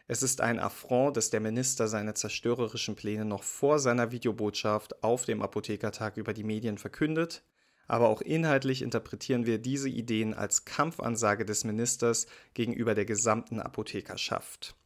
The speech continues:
Mit der Honorarkürzung Anfang des Jahres hat die Bundesregierung uns wirtschaftlich bereits extrem unter Druck gesetzt.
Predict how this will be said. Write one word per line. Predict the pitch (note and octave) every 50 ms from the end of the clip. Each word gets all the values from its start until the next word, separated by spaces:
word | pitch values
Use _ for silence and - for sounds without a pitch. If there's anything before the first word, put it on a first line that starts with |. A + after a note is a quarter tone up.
| _ _ _ _ _ _ _ _ _
Mit | - B2+ B2
der | B2 A#2 A#2+
Honorarkürzung | C3 B2 B2 A#2 B2+ C#3 E3 - - E3 D#3+ - - C3 -
Anfang | - A#2 A2 - A#2+ G#2
des | G2 G2 -
Jahres | - G#2 G#2+ A#2 A#2+ C3 C3 -
hat | A2 G#2
die | A2+
Bundesregierung | G#2+ A2+ G#2 G#2 G2+ - - G#2+ G#2 - A2+ A#2 A2+ A2+ A2+
uns | - G#2+ G#2+ - -
wirtschaftlich | G#2+ A#2 A#2 - A#2 G#2 - - G2+ - -
bereits | G#2+ - G#2+ G2 G2+ -
extrem | - - G2 - - - - - - B2+ C3 D3 D3
unter | - B2 B2 A#2 A2 G#2
Druck | - G#2+ A#2+ C3 C3
gesetzt. | - A2+ - A#2 G#2 G#2+ - - - - -